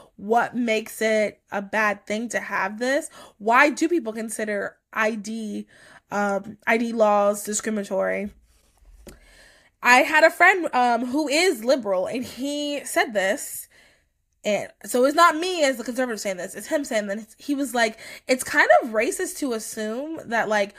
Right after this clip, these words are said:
black people can't get an I D." And he's the one who said that.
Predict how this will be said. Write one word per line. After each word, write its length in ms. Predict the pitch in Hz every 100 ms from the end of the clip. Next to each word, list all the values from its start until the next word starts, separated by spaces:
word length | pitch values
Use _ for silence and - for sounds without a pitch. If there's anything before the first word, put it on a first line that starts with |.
| - -
black 220 | 214 262 320
people 200 | 285 277
can't 300 | 269 226 214
get 100 | 214
an 120 | 202
I 140 | 196
D." 260 | 202 185 175
And 100 | 240
he's 260 | 233 427 392
the 80 |
one 140 | 320 269
who 80 | 254
said 260 | 277 285
that. 340 | 127 - -